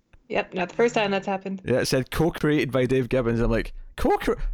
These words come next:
Speaker 2: who's the other one then? If it was co-created, there has to be at least one other person." Uh,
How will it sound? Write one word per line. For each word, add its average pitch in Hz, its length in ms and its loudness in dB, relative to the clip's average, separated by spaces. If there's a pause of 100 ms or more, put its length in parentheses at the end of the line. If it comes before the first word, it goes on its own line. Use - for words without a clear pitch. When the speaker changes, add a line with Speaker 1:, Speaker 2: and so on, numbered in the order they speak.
(160)
Speaker 2:
who's 330 180 2
the 247 80 4
other 285 160 4
one 131 240 2
then? 107 340 0
If 135 120 0
it - 20 4
was 190 140 2
co-created, 139 720 2
there 226 120 2
has 233 120 2
to 214 100 0
be 165 60 2
at 156 60 2
least 180 140 0
one 180 140 2
other 165 160 2
person." 175 420 0 (580)
Uh, 131 280 0